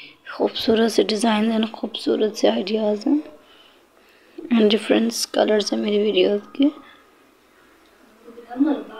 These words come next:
So फ्रेंड्स,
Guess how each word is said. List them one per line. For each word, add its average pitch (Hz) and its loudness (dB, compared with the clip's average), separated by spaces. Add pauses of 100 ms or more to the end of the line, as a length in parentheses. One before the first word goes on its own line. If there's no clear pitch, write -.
(4000)
So - 2
फ्रेंड्स, 254 4